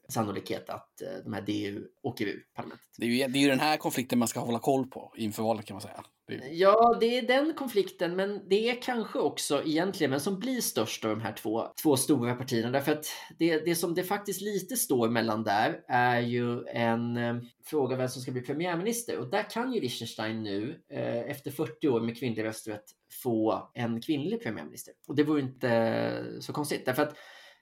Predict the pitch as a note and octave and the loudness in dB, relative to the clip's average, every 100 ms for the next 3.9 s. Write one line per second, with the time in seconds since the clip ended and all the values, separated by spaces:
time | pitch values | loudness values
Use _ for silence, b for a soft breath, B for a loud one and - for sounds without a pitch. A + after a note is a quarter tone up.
0 | - E3 F#3+ F#3+ G3+ G3 D#3+ D3+ - D3 | -2 4 4 4 2 2 2 2 -2 2
1 | C3+ A#2 A#2 A#2 - A#2+ A2+ A2 A#2+ F#3+ | 4 4 4 0 2 2 2 -2 0 0
2 | - F#3+ F#3+ G3 - D3 C#3+ C3 B2 A2 | -2 0 2 0 -4 -2 2 4 4 4
3 | A2+ G#2+ G#2 G#2 G2+ - F#2+ F2+ | 0 -4 -6 -6 -8 -8 -8 -8